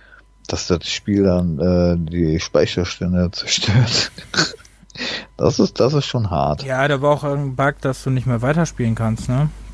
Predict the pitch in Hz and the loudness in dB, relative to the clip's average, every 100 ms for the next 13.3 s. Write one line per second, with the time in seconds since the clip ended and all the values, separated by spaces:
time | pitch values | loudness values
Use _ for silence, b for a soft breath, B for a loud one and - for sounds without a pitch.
0 | - 117 - 123 123 117 113 113 117 123 | -8 -2 0 0 0 -2 -4 -4 -2 -2
1 | 120 113 117 113 110 - - - - 127 | 0 0 0 -2 -4 -8 -18 -16 -6 -2
2 | 120 135 147 123 - 135 135 120 120 117 | 2 4 4 2 2 4 4 2 -4 -2
3 | 120 120 - - - B B B B B | -2 -4 -8 -20 -18 B B B B B
4 | B B - 101 92 82 82 - - - | B B -4 4 4 4 -2 -12 -20 -20
5 | - _ _ _ _ - - - - - | -20 _ _ _ _ -20 -20 -20 -20 -20
6 | - _ - 160 214 196 170 185 180 277 | -20 _ 0 2 4 2 0 0 2 -2
7 | 277 247 233 233 - - _ - 160 165 | -2 0 0 -2 -6 -20 _ -18 -4 0
8 | 170 214 233 214 190 185 185 180 180 - | 2 0 0 -2 2 2 2 2 -2 -6
9 | - - - 139 170 214 214 - - - | -18 -20 -14 -4 2 2 0 -6 -20 -20
10 | - - - - - - - 151 190 214 | -20 -20 -20 -20 -20 -20 -14 -4 0 2
11 | 196 - - 208 - 208 185 - 170 170 | 0 -4 0 0 0 -2 0 2 2 2
12 | 151 160 165 160 - 160 - 147 - 123 | 0 0 0 0 -2 -4 -4 -8 -8 -4
13 | 131 117 | -4 -4